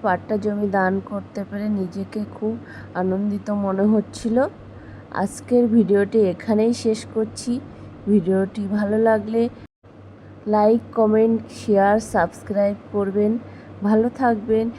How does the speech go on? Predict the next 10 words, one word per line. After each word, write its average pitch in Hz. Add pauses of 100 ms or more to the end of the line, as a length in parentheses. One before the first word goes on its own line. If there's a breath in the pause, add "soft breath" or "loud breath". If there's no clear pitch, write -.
(220 loud breath)
সুস্থ 254 (180)
থাকবেন। 214 (100)
দেখা 190 (100)
হচ্ছে 220 (420 loud breath)
অন্য 233 (140)
কোনো 254
দিন 262 (120)
অন্য 202 (160)
আরেকটি 202 (100)
ভিডিওতে। 175